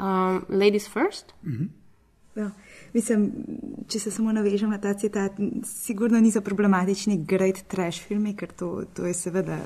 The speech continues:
Speaker 3: silen užitek, ne, gledati film, ki je neapologetično grozen,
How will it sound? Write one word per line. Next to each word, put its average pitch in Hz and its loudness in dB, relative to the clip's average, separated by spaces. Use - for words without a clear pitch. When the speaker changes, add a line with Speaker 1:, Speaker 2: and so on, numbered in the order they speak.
Speaker 3:
silen 175 0
užitek, 165 -6
ne, - -6
gledati 160 -6
film, - -8
ki - -12
je - -8
neapologetično 185 6
grozen, 160 -2